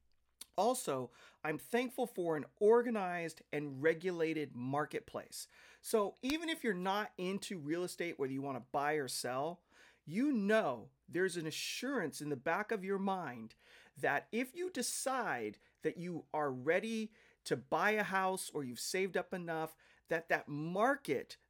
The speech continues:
the organized market, is going to be there. You see advertisements for real estate, um, on the internet. You drive around town and you see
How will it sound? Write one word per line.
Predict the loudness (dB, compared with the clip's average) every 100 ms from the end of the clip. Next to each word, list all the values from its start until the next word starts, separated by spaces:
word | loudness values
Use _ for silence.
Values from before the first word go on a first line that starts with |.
| -2
the | -2 2
organized | 4 4 2 0 0 0 -4
market, | -2 0 0 -2 -4 -4
is | -6 -6
going | -6 -4 -2 -2
to | -6
be | -4 -2 -2
there. | -4 -8 -14 _ _ _ -20 _
You | -6
see | -4 -4 -4 -6 0
advertisements | 2 2 2 -2 -2 0 0 0 -4 -6
for | -6 -8
real | -2 0 0
estate, | -2 -2 -2 -2 -8 -16 -18 -20 _ -2
um, | -2 -2 -4 -4
on | -2 -2 0
the | -4 -2
internet. | 0 0 -2 -6 -10 -20 _
You | -8
drive | -8 -2 2 2 2
around | 0 0 -2 -2 -6
town | -8 -4 -2 -2 -4
and | -4
you | -6
see | -6 -8